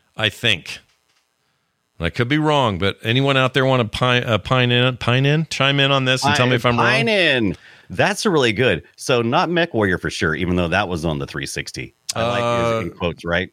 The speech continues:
Speaker 1: oh, did they
Speaker 2: So
Speaker 1: have
Speaker 2: not
Speaker 1: th-,
Speaker 2: like
Speaker 1: did they have
Speaker 2: Mech
Speaker 1: Mech Warrior?
Speaker 2: Warrior
Speaker 1: I don't remember them.
Speaker 2: five or something
Speaker 1: Well,
Speaker 2: like
Speaker 1: Mech Warrior
Speaker 2: that.
Speaker 1: five came out in twenty fifteen, so it wouldn't have been that.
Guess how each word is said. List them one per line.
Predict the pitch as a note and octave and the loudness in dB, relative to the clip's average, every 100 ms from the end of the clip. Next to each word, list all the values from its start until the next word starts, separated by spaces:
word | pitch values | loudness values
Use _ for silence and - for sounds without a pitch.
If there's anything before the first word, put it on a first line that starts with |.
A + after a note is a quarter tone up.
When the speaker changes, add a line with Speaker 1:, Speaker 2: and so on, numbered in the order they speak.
| _ | _
Speaker 1:
oh, | B2+ A#2 | -4 -2
did | A#2 | -2
they | C3 | -2
Speaker 2:
So | C#3+ | 0
Speaker 1:
have | D3 | 0
Speaker 2:
not | G#2+ | 0
Speaker 1:
th-, | G#2 | -2
Speaker 2:
like | G#2 | -2
Speaker 1:
did | C#3 | 0
they | D#3+ | 0
have | E3+ E3 | 0 0
Speaker 2:
Mech | D#3 E3 | 0 2
Speaker 1:
Mech | |
Warrior? | D#3+ | 2
Speaker 2:
Warrior | E3 F3 | 2 0
Speaker 1:
I | A2+ | 2
don't | C#3 | 2
remember | G2 A2+ | 2 2
them. | A2+ A2 | 2 2
Speaker 2:
five | G2+ F2 | 0 0
or | F2+ | -2
something | G#2 F#2 G2 F#2 D#2 | -4 -2 -4 -4 -2
Speaker 1:
Well, | A#2+ | 0
Speaker 2:
like | E3 D#3+ | 0 0
Speaker 1:
Mech | |
Warrior | F#3+ D3+ | 0 2
Speaker 2:
that. | A#2+ | 0
Speaker 1:
five | C#3 C3 A#2 | 0 2 2
came | A2 G#2 | 0 2
out | G2 | 0
in | |
twenty | F2 G2+ | 0 0
fifteen, | F#2 F#2 - D#2+ D2 | 0 -4 -4 -4 -4
so | - | -6
it | D#2+ | -4
wouldn't | F#2+ F2+ | -2 -2
have | |
been | D#2+ D#2 | -2 -4
that. | D2+ - | -6 -10